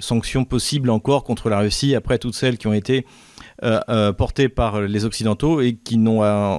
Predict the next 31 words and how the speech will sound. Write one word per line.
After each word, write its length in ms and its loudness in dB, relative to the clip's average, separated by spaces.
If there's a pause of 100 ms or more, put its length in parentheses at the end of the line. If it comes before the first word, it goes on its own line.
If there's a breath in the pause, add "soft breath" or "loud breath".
non 120 0
seulement 300 2
abouti 380 -2
à 40 -2
rien, 200 2
mais 60 0
ont 80 2
même 180 2
permis 320 0
à 60 0
la 80 0
Russie 380 -2 (340 loud breath)
de 100 2
faire 300 0
des 80 -2
percées 500 0
dans 140 0
le 80 0
domaine, 400 2
euh, 420 2
agroalimentaire, 880 0
dans 160 0
le 60 2
domaine, 440 2
euh, 380 0
de 120 0
l'aviation 420 0
civile, 420 0
euh, 260 0
par 180 -2
exemple. 420 -4